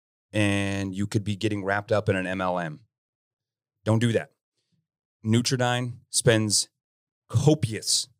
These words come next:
amounts of money on testing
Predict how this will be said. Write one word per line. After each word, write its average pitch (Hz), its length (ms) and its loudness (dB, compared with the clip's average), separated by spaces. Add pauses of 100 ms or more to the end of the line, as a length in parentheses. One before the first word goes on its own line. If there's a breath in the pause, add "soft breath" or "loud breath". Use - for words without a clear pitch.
(140)
amounts 104 560 0 (400)
of 101 420 0
money 107 380 0
on 90 160 -6
testing 123 520 -2